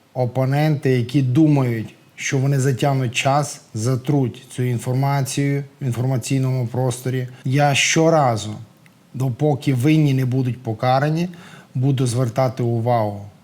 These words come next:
суспільства, буду звертати увагу правоохоронних органів на те, що існує такий доказ, як звіт Державної аудиторської служби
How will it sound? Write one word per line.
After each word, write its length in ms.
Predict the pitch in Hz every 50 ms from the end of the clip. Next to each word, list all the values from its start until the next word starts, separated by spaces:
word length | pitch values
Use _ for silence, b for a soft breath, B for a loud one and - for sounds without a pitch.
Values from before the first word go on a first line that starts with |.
| _ _ _ - -
суспільства, 840 | - - 127 113 - - - 143 143 143 135 - - - 160 165 175 - - - - _ _ _ _ - _ _ _ _ _ -
буду 260 | 123 117 131 120 123
звертати 440 | 117 120 127 110 - 127 123 - 127
увагу 400 | 123 113 120 117 113 110 107 107
правоохоронних 840 | - 135 131 135 135 127 113 - - 127 127 127 123 127 120 117 -
органів 440 | 127 127 127 127 135 143 147 147 147 139 B B B B B B B B _
на 160 | - 127 131 120
те, 400 | - - 139 147 156 160 165 151
що 400 | - - - - 143 139 135 - -
існує 720 | 190 165 139 - - - 180 175 170 165 156 135 131 117
такий 400 | - - 123 113 - - 131 127
доказ, 600 | 123 123 139 135 120 110 - 107 104 98 - - - _ -
як 180 | 127 127 127 117
звіт 360 | 101 123 131 143 131 113 107
Державної 580 | 113 123 117 117 113 135 135 127 127 120 120
аудиторської 760 | 117 117 117 117 117 120 113 123 117 117 - - - 113 110
служби 520 | 107 - - 123 131 127 123 123 143 156